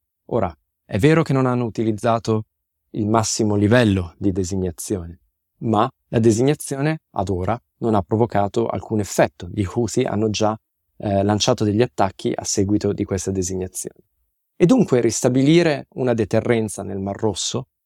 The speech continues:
e cercare di limitare l'influenza degli Houthi sarà particolarmente difficile per l'amministrazione Biden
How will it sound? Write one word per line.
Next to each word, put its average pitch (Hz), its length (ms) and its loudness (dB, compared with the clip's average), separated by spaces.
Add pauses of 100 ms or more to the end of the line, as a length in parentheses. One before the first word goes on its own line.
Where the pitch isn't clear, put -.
e 110 100 -8
cercare 120 460 0
di 110 100 2
limitare 120 460 4
l'influenza 110 500 -2
degli 101 200 -2
Houthi 117 460 -2
sarà 131 280 0
particolarmente 131 760 -2
difficile 104 540 -2
per 101 160 -4
l'amministrazione 95 760 -8
Biden 98 480 -8